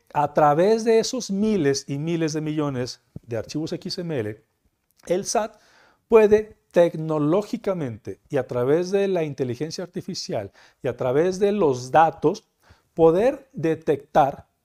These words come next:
y determinar qué contribuyentes se encuentran en diferencias o en discrepancias. Es más, te voy a poner un ejemplo.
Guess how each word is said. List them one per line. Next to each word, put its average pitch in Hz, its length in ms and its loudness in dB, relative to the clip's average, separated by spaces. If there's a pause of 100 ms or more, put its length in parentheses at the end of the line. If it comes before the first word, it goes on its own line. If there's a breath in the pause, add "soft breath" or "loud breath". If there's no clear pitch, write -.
(120)
y - 100 -6
determinar 135 720 -2 (400 soft breath)
qué 220 180 0
contribuyentes 165 1200 -2 (140)
se - 160 -8
encuentran 147 640 -4 (200 soft breath)
en 127 220 -8
diferencias 131 960 -4
o 120 40 -8
en 120 60 -10
discrepancias. 127 800 -6
Es 233 100 -6
más, 247 280 -6 (720)
te - 80 -6
voy 294 80 0
a 311 60 -8
poner 202 180 -4
un 170 120 -2
ejemplo. 107 420 -8